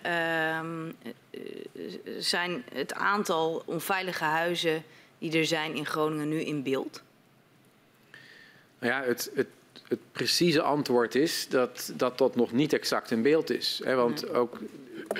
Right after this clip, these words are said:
Speaker 2: dit haakt weer naar die, ehm, dat geloof bij het ministerie in tweeduizend achttien dat nog maar een hele kleine versterkingsopgave nodig is.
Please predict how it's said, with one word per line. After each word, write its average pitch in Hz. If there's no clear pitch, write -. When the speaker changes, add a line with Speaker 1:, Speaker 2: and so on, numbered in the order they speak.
Speaker 2:
dit 143
haakt 127
weer 117
naar 117
die, 117
ehm, 101
dat 123
geloof 151
bij 120
het 120
ministerie 127
in 117
tweeduizend 117
achttien 135
dat 120
nog 127
maar 123
een 123
hele 127
kleine 127
versterkingsopgave 123
nodig 98
is. -